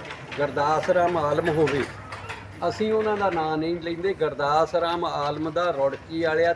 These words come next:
ਧਨੀ ਪਿੰਡ ਮੋਢਵਾ, ਉਹ ਵੀ ਉਹਦਾ ਦਿਨ ਮਨਾਉਂਦੇ ਆ।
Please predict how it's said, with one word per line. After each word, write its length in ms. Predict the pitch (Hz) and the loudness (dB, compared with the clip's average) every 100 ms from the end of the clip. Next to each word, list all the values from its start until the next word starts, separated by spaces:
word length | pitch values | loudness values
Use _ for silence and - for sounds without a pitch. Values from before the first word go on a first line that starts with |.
| - | 2
ਧਨੀ 260 | 170 131 | -2 -2
ਪਿੰਡ 260 | 131 160 151 | -4 -4 -2
ਮੋਢਵਾ, 520 | 127 165 185 160 110 - - - - - - - - | 0 0 0 -2 -4 -10 -20 -20 -20 -20 -20 -20 0
ਉਹ 120 | 196 | 0
ਵੀ 140 | 226 208 | 2 2
ਉਹਦਾ 300 | 180 170 180 | 2 2 0
ਦਿਨ 260 | 160 147 143 | 0 -2 0
ਮਨਾਉਂਦੇ 440 | 143 131 117 101 | -2 -2 -4 -6
ਆ। 120 | 101 | -10